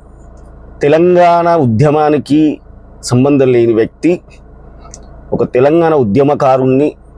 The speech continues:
నోటికి ఇష్టం వచ్చినట్టు మాట్లాడితే తెలంగాణ సమాజం అంతా అబ్జర్వ్ చేస్తుంది. సీఎం గారు, మీరు సేమ్, ఆ, కేసీఆర్ గారు గట్నే చేసి చేసి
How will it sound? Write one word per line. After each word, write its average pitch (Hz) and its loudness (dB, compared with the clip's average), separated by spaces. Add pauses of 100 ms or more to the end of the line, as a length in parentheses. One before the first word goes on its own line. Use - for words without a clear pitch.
(1800)
నోటికి 151 -2
ఇష్టం 156 -2
వచ్చినట్టు 147 -4
మాట్లాడితే 127 -2 (680)
తెలంగాణ 147 0
సమాజం 117 0
అంతా 127 0
అబ్జర్వ్ 120 0
చేస్తుంది. 107 -4
సీఎం 92 0
గారు, 90 -2 (1300)
మీరు 147 2 (640)
సేమ్, 165 0
ఆ, 131 0
కేసీఆర్ 160 0
గారు 151 2
గట్నే 151 -2
చేసి 147 0
చేసి 147 -2